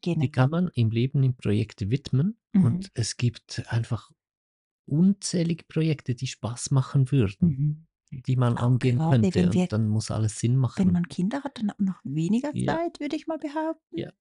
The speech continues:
Speaker 1: Also ist ganz klar so.
Speaker 2: Und da ist im Moment die Frage,
Speaker 1: Wo geben wir unsere Energie hin?
Speaker 2: Ja.
Speaker 1: Und was möchten wir damit erreichen quasi?
Speaker 2: Genau.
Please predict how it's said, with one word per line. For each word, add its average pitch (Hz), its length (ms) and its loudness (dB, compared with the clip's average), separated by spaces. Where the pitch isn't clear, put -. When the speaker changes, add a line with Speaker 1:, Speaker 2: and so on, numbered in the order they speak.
Speaker 1:
Also 214 160 -4
ist 180 180 -4
ganz 240 240 0
klar 247 240 -2
so. 262 420 -2
Speaker 2:
Und 127 180 0
da 123 60 6
ist 113 160 2
im 127 80 4
Moment 117 500 2
die 110 80 2
Frage, 107 580 0
Speaker 1:
Wo 190 260 2
geben 185 440 0
wir 190 200 -2
unsere 180 280 -2
Energie 170 380 -4
hin? 202 160 0
Speaker 2:
Ja. 92 220 2
Speaker 1:
Und - 120 -18
was 185 200 -2
möchten 190 360 -2
wir 175 80 -2
damit 165 280 -4
erreichen - 640 -6
quasi? - 640 -8
Speaker 2:
Genau. - 240 -10